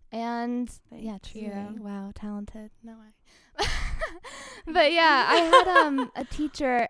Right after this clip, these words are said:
Speaker 1: at Grammy Camp, actually, um, who, he works at,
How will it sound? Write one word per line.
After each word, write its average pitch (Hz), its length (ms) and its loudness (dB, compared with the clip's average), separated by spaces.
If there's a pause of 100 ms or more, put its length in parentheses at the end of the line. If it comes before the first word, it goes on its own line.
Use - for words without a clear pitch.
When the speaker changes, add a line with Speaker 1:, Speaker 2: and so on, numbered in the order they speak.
Speaker 1:
at 233 300 -2 (220)
Grammy 240 300 -4
Camp, - 220 -14
actually, - 680 -14 (380)
um, 185 500 -8 (340)
who, 190 320 -4
he 202 160 -10
works 196 300 -10
at, 180 160 -16